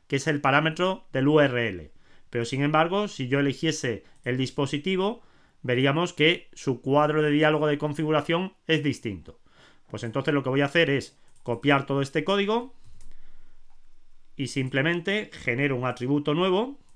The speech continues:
que va a ser V cero dos guion bajo cero cero uno guion bajo config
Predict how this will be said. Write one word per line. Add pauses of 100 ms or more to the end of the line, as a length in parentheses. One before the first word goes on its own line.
que
va
a
ser (300)
V
cero
dos (160)
guion
bajo
cero
cero
uno
guion
bajo
config